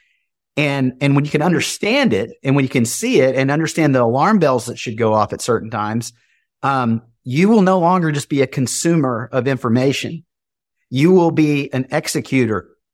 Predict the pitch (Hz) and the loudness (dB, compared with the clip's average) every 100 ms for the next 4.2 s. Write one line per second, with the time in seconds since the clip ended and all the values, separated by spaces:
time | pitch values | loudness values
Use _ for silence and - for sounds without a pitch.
0 | - 139 131 123 131 127 127 123 127 - | -2 0 0 2 0 2 0 0 0 0
1 | 131 135 123 131 135 127 123 123 123 123 | 0 2 2 0 -2 0 0 2 2 2
2 | 123 139 165 151 147 135 123 123 123 123 | 2 0 2 2 2 -2 -4 -6 -2 -2
3 | 120 113 117 131 123 117 107 110 110 - | 0 0 0 -2 -6 -8 -4 -2 -2 -4
4 | - - | -16 -18